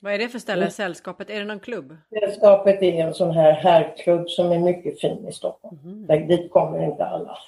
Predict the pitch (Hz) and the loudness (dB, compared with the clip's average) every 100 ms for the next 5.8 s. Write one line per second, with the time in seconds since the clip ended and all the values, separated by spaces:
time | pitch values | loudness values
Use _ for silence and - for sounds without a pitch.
0 | _ - - 170 185 202 - 196 196 - | _ -20 -18 -10 2 2 2 -2 -4 -2
1 | 190 185 - 208 202 180 - - 170 202 | -2 0 0 0 4 4 4 0 0 -4
2 | 196 202 - 269 - - 202 262 226 196 | 2 4 4 -2 -10 -12 0 4 6 6
3 | 233 233 202 196 226 196 165 - 180 302 | 6 6 6 4 2 -2 -2 -2 -2 -4
4 | 403 359 - _ - - 190 - - 196 | -14 -14 -16 _ -20 -8 -4 -2 4 6
5 | 196 214 214 - - 185 185 190 | 6 4 2 0 -2 -8 -8 -10